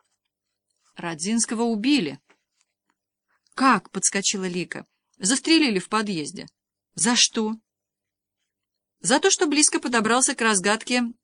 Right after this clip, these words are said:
одного убийства, которое произошло в девяносто первом году. Я советую вам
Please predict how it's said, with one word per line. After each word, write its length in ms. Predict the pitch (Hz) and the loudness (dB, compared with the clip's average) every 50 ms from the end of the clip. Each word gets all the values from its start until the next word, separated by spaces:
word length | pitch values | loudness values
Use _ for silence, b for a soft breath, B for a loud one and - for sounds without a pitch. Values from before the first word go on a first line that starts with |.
| _ | _
одного 440 | - 202 196 180 196 196 202 233 254 | -4 -4 -2 -2 -2 -2 -2 -2 -2
убийства, 500 | 262 233 233 196 160 - - - 139 143 B B B B B B B | -2 -2 -2 0 0 -2 -2 -4 -6 -12 B B B B B B B
которое 360 | - 202 196 - 220 220 208 | -4 -2 0 2 2 0 0
произошло 520 | 196 220 220 214 190 202 185 - - 262 | 0 -2 -2 0 0 0 0 0 -2 -2
в 60 | 226 | -2
девяносто 460 | 202 190 190 202 202 202 185 - 214 - | -2 -2 -2 -2 -2 -2 -2 -4 -4 -4
первом 400 | - 190 185 180 180 190 190 175 | -2 -2 -2 -2 -2 -2 -2 0
году. 360 | 208 220 202 170 170 139 - _ _ _ _ _ _ _ _ _ _ _ _ _ _ _ _ _ _ _ | -2 -2 -2 -4 -6 -8 -10 _ _ _ _ _ _ _ _ _ _ _ _ _ _ _ _ _ _ _
Я 360 | - 170 214 214 202 185 - - | -4 0 2 2 4 2 2 0
советую 600 | - - 214 196 202 269 277 - - 185 170 151 | -2 0 0 0 0 0 -2 -2 -2 -4 -4 -4
вам 240 | 160 165 156 143 | -4 -6 -8 -10